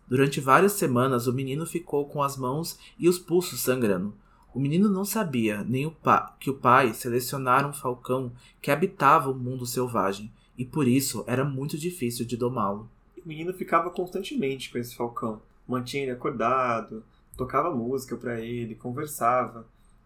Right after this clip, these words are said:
Speaker 2: porque ele achava que se a ave se cansasse, ela seria domada mais fácil. E aí ele aprendeu sobre todas as ferramentas que ele podia pra dominar um falcão. Ele começou a acariciar o falcão pra ganhar confiança, a fazer ele comer na mão dele,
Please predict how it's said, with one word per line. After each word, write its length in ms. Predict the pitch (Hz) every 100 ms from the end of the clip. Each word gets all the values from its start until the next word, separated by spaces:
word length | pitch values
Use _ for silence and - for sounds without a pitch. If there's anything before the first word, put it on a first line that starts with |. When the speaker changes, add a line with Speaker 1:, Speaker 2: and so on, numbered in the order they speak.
| _
Speaker 2:
porque 260 | 123 123 147
ele 120 | 151
achava 340 | 160 160 165
que 180 | 170 -
se 160 | - 151
a 140 | 139
ave 140 | 139 131
se 160 | -
cansasse, 640 | 131 117 107 - 139 143 120
ela 100 | 120
seria 240 | 120 127
domada 380 | 123 123 123 123
mais 240 | 120 127 -
fácil. 420 | 120 113 - - _ _ _ _ - - -
E 120 | -
aí 120 | 156
ele 120 | 180 214
aprendeu 440 | - 180 139 165
sobre 300 | - 160 156 - - -
todas 300 | - 185 233
as 140 | 202 -
ferramentas 600 | 165 147 131 131 127 -
que 120 | 135
ele 80 | 123
podia 580 | - 117 113 131 139 -
pra 220 | 135 156
dominar 440 | 170 202 151 139
um 60 | 127
falcão. 380 | 123 110 - 104 _ _ _ _ _ -
Ele 240 | 123 120
começou 380 | 120 117 117 117
a 40 |
acariciar 540 | 117 113 - 151 135 123
o 100 | 117
falcão 380 | 120 - 127
pra 140 | 120 113
ganhar 220 | 113 110
confiança, 840 | - 117 147 131 127 123 - 123 - - - -
a 40 |
fazer 220 | - 113
ele 80 | 117
comer 260 | - 113 113
na 100 | 113
mão 160 | 127
dele, 560 | 147 135 135 131 131